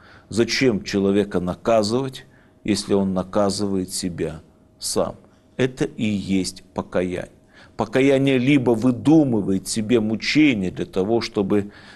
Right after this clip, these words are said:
наказать себя самого за совершённые грехи, либо готовится терпеть скорби,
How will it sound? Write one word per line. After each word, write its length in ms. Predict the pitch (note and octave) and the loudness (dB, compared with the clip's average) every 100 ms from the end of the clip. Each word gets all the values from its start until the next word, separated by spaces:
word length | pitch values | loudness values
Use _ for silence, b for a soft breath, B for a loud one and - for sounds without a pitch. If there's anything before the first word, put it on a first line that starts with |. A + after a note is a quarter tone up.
| B | B
наказать 680 | A#2 A#2+ C#3 A2+ C#3+ C3+ G2+ | -4 0 0 2 2 2 0
себя 420 | - A2+ G#2+ C3 | -4 -4 2 2
самого 680 | G#2+ A2+ A2 A#2 A2+ B2 G2+ | 2 -2 2 2 4 2 2
за 420 | F2 G#2 G#2+ G2 B B B | 0 2 4 2 B B B
совершённые 920 | - G#2+ A2+ G#2 - C3+ A2+ G#2 G#2 | -2 2 2 2 2 2 2 2 0
грехи, 640 | G#2+ A2+ G#2 - E3 D#3+ B B | 0 -2 -4 -2 -2 -2 B B
либо 720 | - A2+ C#3 E3+ D#3+ C#3+ C#3+ - | -2 0 2 2 2 0 -2 -6
готовится 640 | G#2 A2+ A2+ C3 A#2 G2+ G2+ | -2 -2 2 0 2 -2 -4
терпеть 480 | G#2 G2+ - G2+ - | -2 -4 0 -2 -2
скорби, 680 | - - C3 C3 B2+ B2 | -4 2 4 4 0 -6